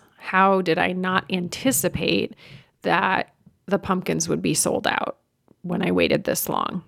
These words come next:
Right? So it was a, it was a sort of "you should have known" kind of argument that I was making to myself. And the part that really stung there was,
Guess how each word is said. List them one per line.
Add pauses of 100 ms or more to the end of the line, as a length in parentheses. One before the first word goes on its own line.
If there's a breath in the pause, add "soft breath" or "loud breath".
Right? (300 loud breath)
So
it
was
a, (540 soft breath)
it
was
a
sort
of
"you
should
have
known" (200)
kind
of (100)
argument
that
I
was
making
to
myself. (200)
And (720 loud breath)
the
part
that
really
stung
there (240)
was,